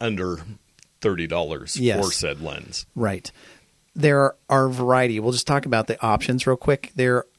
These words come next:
Speaker 2: is the kind of the macro little clip-on lens you can get so you can take up-close pictures. There's
Speaker 1: Not gonna be very helpful for Safari.
Speaker 2: Not for Safari.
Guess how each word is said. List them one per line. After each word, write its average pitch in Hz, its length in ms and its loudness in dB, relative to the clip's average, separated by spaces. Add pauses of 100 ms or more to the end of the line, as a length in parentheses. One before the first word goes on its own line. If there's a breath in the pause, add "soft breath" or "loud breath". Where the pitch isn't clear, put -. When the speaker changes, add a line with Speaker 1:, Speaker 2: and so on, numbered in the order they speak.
(160)
Speaker 2:
is 127 180 0
the 117 160 -2 (100)
kind 131 160 2
of 110 60 0
the 110 80 0
macro 120 760 4 (240 soft breath)
little 127 320 4
clip-on 117 500 2
lens 117 300 2
you 117 60 -2
can 117 200 -2
get 110 320 2
so - 160 0
you 110 120 0
can 110 140 -4
take - 380 -4
up-close - 420 2
pictures. 175 640 2 (440 loud breath)
There's 120 320 4
Speaker 1:
Not 113 200 0
gonna 101 160 -2
be 95 140 -2
very 92 300 -2
helpful 87 340 -4
for 82 220 -12
Safari. - 380 -10
Speaker 2:
Not 113 260 0
for 107 160 0
Safari. 98 480 0